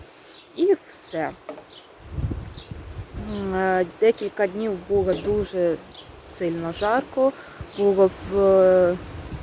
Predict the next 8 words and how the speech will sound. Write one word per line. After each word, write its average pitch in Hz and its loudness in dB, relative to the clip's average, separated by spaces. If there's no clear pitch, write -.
тіні 214 2
тридцять 196 0
сім 180 -2
градусів, 202 -2
тридцять - -10
сім, 311 0
тридцять - -10
вісім. 254 0